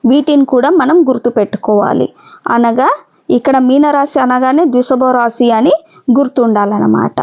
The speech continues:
ద్విస్వభావ రాశి అంటే మీనం, దానికి ఆపోజిట్లో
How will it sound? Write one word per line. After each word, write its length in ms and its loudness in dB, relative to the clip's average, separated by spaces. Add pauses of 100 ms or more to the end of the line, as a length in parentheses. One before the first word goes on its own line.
(500)
ద్విస్వభావ 640 0
రాశి 320 -2
అంటే 180 0 (140)
మీనం, 300 2 (440)
దానికి 420 0
ఆపోజిట్లో 680 0